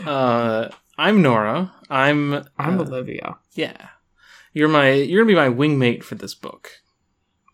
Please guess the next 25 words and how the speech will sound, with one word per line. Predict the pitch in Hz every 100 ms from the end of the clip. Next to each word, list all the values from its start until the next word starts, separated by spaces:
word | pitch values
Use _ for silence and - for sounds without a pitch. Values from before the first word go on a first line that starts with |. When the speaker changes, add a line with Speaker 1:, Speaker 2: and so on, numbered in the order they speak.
| _ 143
Speaker 2:
Okay. | - 127 117 113 139
Speaker 1:
We | 160
Speaker 2:
Am | 175
I |
Speaker 1:
read | 131 123
Speaker 2:
gonna | 147
get | 180 165
shot? | - 131 127 143 95 - _ _
Speaker 1:
Uh, | 131 127 123
maybe. | 123 143 104 139 - -
We | 175 220
read | 233 151 127 120 120 127 - _ _ -
X-Wing | 208 - 170 160 151 147 - - _ _ _ _ _ -
Book | 180 190 143
One, | 131 117 110 113 - _ _ _ _ _ _ _
Rogue | 127 151 170 156
Squadron | - 131 123 117 - - - _
by | 123
Michael | 120 110 113
A. | 104
Stackpole. | - 113 - 95 - - _ _
So, | - - 202 226 123 101 - _ _ _ _ _ _ _ _ _
uh, | 123 113 107 -
Speaker 2:
Corran | - 214 285 214
Horn. | 180 170 120 117